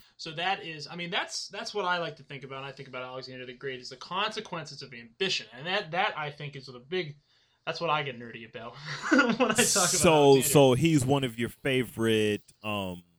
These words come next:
Speaker 2: um, past conquerors, like historical conquerors?
Speaker 1: I mean, if I
Speaker 2: Or
Speaker 1: had to rank the conquerors in terms of who's my favorite conqueror, I probably would put him up there pretty high.
Speaker 2: Okay.
Speaker 1: Um, what's great, what's interesting about Alexander is that he basically,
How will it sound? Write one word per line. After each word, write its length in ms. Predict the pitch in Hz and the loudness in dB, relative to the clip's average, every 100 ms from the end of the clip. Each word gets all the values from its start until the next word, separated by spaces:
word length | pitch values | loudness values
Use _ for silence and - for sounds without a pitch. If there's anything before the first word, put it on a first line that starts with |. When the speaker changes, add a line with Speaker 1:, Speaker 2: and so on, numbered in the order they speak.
| _ _ _ _ - - _ | _ _ _ _ -18 -18 _
Speaker 2:
um, 300 | 110 95 90 | -8 -8 -10
past 320 | - 127 110 131 | -2 0 0 -2
conquerors, 720 | 127 135 156 156 156 156 - - | -2 -2 -4 -4 -4 -8 -12 -14
like 120 | 98 | -8
historical 460 | 101 - 110 95 95 | -6 -4 -4 -6 -10
conquerors? 640 | 117 113 117 131 131 135 127 | -10 -8 -8 -6 -4 -4 -2
Speaker 1:
I 60 | |
mean, 140 | 190 196 | 0 4
if 80 | 220 | 6
I 80 | |
Speaker 2:
Or 20 | 214 | 6
Speaker 1:
had 120 | 208 | 4
to 80 | 170 | 0
rank 360 | 180 202 196 | -2 -2 -4
the 80 | 170 | -8
conquerors 640 | - 170 180 175 160 143 143 | -6 -4 -4 -4 -6 -6 -8
in 100 | 143 | -12
terms 300 | 170 165 147 | -12 -12 -12
of 100 | 143 | -14
who's 200 | 180 147 | -12 -10
my 140 | 127 - - | -12 -12 -12
favorite 380 | 262 269 139 - | -10 -10 -14 -16
conqueror, 480 | 120 110 107 107 107 | -20 -20 -20 -20 -20
I 40 | 120 | -20
probably 280 | - 120 117 | -16 -14 -16
would 120 | 117 | -20
put 140 | 113 131 | -20 -18
him 120 | 123 | -18
up 120 | 123 | -16
there 120 | 123 | -18
pretty 260 | 120 131 113 | -18 -20 -20
high. 400 | - 131 101 90 - _ - 104 | -12 -12 -12 -14 -20 _ -14 -6
Speaker 2:
Okay. 340 | 107 143 - | -4 -2 -4
Speaker 1:
Um, 100 | - - | -6 -12
what's 220 | 170 - | -8 -6
great, 280 | 208 220 208 | -2 -4 -4
what's 160 | 190 | -8
interesting 360 | 240 240 - 214 | -8 -8 -6 -4
about 220 | 190 180 | -2 -2
Alexander 640 | 175 165 156 160 202 196 165 | 0 -2 -4 -6 -4 -4 -6
is 240 | 151 151 143 | -8 -10 -12
that 140 | 143 | -12
he 140 | - | -10
basically, 720 | 202 190 196 - 151 143 139 | -2 -2 0 -4 -6 -8 -8